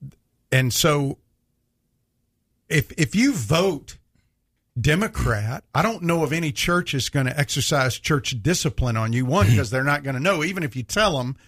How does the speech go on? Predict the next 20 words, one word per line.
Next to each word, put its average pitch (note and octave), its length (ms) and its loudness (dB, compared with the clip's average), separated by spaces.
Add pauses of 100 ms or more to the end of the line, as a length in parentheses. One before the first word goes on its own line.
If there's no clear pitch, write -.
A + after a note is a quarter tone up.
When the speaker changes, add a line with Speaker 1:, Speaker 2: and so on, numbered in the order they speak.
(200)
Speaker 1:
they're D3+ 100 4
not D3 200 2
gonna B2 180 -2
do E3 280 -2
that. F#2+ 320 -2 (720)
I C#3+ 60 0
mean, D3 260 2
but, D#3+ 340 -2 (480)
but D3 140 -2
the D#3+ 80 -4
bottom G#3 380 -2
line F#3 300 0
is, C3+ 240 0
as A#2 140 0
we F#3 200 0
go F#3 280 0
into E3 280 -2
that C#3 200 0
election A#2+ 500 -2
booth, G#2 280 -2